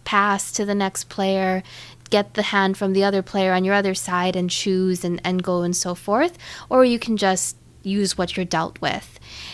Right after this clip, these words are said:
And then everyone chooses a vault from their hand that they would like to put up for auction. And the thing about the auctions is that when vaults are auctioned off, the winning bids, the money for the bids,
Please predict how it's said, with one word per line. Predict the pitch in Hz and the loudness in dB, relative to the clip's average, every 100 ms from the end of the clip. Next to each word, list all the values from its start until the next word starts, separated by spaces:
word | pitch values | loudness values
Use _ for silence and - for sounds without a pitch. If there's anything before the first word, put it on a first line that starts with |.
| - - | -18 0
And | 208 202 196 208 - - - - | 2 4 2 -2 -10 -20 -20 -4
then | 214 240 240 247 | 4 4 4 2
everyone | - 254 320 330 | 2 2 4 2
chooses | 294 - 220 226 208 | 2 -2 0 0 0
a | - | -2
vault | 185 - 185 196 - | -2 0 2 2 0
from | - 269 | -4 0
their | 320 | 0
hand | - 196 180 180 190 | 0 -2 0 -2 -4
that | 202 | -6
they | 190 | -4
would | 185 190 | -2 -2
like | 185 | -2
to | - | -4
put | 190 - 202 | -10 0 2
up | 185 - | 2 -2
for | - - | -6 2
auction. | 175 185 - - 71 - - - - - - - | 2 2 -2 -4 -6 -12 -20 -20 -18 -16 -8 2
And | 226 214 214 208 - | 4 4 2 -2 -4
the | - | -2
thing | 247 359 | 2 2
about | 427 285 240 | 4 2 2
the | 214 - | -2 -2
auctions | 180 214 - 294 294 - | -2 0 0 0 0 0
is | 208 202 | -2 -2
that | 185 185 185 - - | -2 -2 -4 -8 -4
when | 226 285 269 | 0 2 4
vaults | 220 233 - | 4 2 0
are | 208 - | -2 0
auctioned | 208 - 202 196 | 0 0 -2 -2
off, | - 190 254 381 - - - - - - - | -4 -2 -2 -2 -12 -20 -20 -20 -20 -20 0
the | 220 | 2
winning | 208 214 240 320 339 285 - | 2 2 2 4 2 0 2
bids, | 196 226 285 - | 4 6 2 -2
the | 214 | 0
money | 202 226 285 | 2 2 2
for | 285 247 | 0 0
the | 202 | -2
bids, | 175 185 233 269 | 2 4 4 2